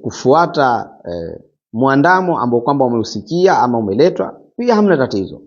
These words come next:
Kwa hiyo ni kauli ambayo kwamba haikulemea upande wowote, imeweka usawa baina ya masala ya muandamo wa mwezi. Sasa tuingie katika masala ya Arafa.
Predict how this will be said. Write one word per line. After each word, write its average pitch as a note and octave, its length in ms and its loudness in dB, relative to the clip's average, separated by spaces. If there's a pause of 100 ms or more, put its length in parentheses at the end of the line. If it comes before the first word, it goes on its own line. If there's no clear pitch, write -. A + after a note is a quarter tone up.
(580)
Kwa B2 100 2
hiyo E3+ 180 6
ni D#3+ 80 0
kauli E3 240 2
ambayo D3 160 0
kwamba E3 540 0 (320)
haikulemea D3 720 2
upande C3+ 280 2
wowote, B2+ 440 4
imeweka B2+ 320 0
usawa A#2+ 640 0 (840)
baina A#2+ 300 0
ya A2 140 2
masala A2+ 420 0
ya G#2 100 2
muandamo G#2+ 640 0
wa G#2+ 60 0
mwezi. G2 280 -2
Sasa B2+ 200 0
tuingie C3+ 320 4
katika B2+ 220 0
masala B2 360 -2
ya G#2 140 2
Arafa. A2+ 520 -4